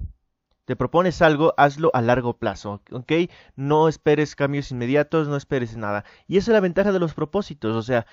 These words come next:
si tienes todavía un año bastante, vamos empezando, tienes un año largo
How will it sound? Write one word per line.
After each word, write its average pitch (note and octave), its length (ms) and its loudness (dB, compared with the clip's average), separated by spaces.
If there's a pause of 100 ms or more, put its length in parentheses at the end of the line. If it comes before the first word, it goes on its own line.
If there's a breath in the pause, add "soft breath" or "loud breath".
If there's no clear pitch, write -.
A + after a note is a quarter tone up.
(120)
si A3 320 -2
tienes G#3 360 -2
todavía F#3 480 4
un F#3 140 0
año E3+ 260 0
bastante, D3 720 -4
vamos A2+ 280 -2
empezando, A#2 440 -8
tienes C#3 300 -6
un C#3 120 -4
año C3+ 220 -2
largo C3+ 360 -2